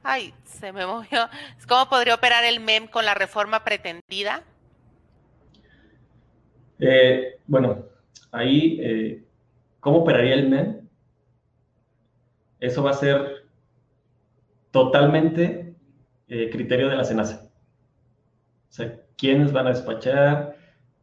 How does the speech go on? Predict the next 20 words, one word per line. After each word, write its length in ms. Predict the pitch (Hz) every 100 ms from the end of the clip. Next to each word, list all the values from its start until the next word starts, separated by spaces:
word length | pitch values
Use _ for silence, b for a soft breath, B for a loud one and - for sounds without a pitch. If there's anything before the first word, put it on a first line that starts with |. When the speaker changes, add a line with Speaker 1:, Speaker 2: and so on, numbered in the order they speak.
| _
Speaker 2:
qué 720 | - 139 139 143 135 - - _ _ _ -
van 160 | 127
a 20 |
esta-, 320 | 127 - 123 -
eh, 460 | 117 117 - _ -
qué 160 | 143
precio 300 | 139 131 123
van 120 | 113
a 20 | 110
establecer, 1000 | 107 104 107 139 147 143 139 143 - B B B B _ _ _ _
cómo 220 | 147 139
van 140 | 127 120
a 40 |
subir, 380 | - 120 127 139
en 120 | 131
qué 80 | 131
momento 300 | 131 123 123
van 140 | 117 113
a 60 |
frenar. 840 | - 113 127 143 147 151 - -